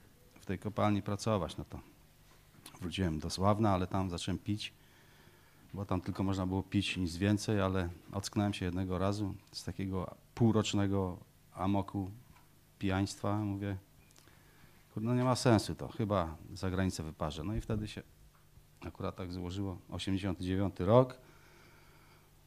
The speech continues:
E, Austria otworzyła się dla Polski, wtedy była jedynym krajem bezwizowym, a już miałem dwa lata po wojsku, także już mogłem paszport dostać, bo wjechałem do Austrii, tam zgłosiłem się do obozu dla uchodźców,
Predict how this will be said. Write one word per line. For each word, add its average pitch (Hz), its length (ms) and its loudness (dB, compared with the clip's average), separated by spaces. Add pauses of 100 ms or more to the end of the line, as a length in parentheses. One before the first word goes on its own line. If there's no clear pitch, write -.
(120)
E, 90 320 6
Austria 107 440 8
otworzyła 101 500 8
się 95 240 2 (220)
dla 98 180 0
Polski, 110 360 0
wtedy 107 320 0
była 98 240 2
jedynym 98 300 4
krajem 95 280 4
bezwizowym, 110 760 4 (180)
a 95 60 0
już 95 160 0
miałem 98 200 6
dwa 92 140 4
lata 95 220 4
po 90 120 -4
wojsku, 101 400 0
także 85 220 -2
już 80 140 -8
mogłem 85 380 0
paszport 82 440 0
dostać, 90 500 -4
bo 78 120 -12 (760)
wjechałem 101 280 6
do 90 180 8
Austrii, 139 640 8 (920)
tam 87 440 2
zgłosiłem 92 420 0
się 90 100 -2
do 82 100 0
obozu 95 260 2
dla 90 140 2
uchodźców, 143 680 8